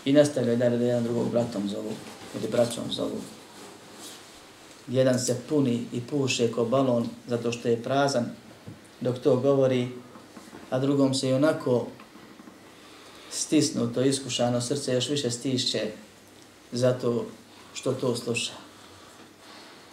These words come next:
Wallahi, nije pravi vjernik ko ne vodi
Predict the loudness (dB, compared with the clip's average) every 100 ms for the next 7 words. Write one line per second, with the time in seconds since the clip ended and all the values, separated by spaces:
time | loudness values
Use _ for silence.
0 | -20 -20 -20 -20 -4 -2 2 4 4 2
1 | 0 0 -2 0 0 0 0 0 0 -2
2 | -6 -14 -20 -20 -20 -20 -20 -20 -20 -20
3 | -20 -6 -2 0 0 0 -2